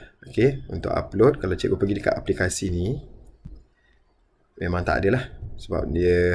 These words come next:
hanya tunjukkan yang ini saja. Cikgu klik pada activity.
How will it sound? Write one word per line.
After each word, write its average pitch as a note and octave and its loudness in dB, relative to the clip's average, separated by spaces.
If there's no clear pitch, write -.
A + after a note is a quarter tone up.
hanya F2 -2
tunjukkan E2+ -2
yang E2+ 0
ini F#2 0
saja. E2+ -2
Cikgu G2+ 2
klik C#3 -2
pada G#2 4
activity. A2 0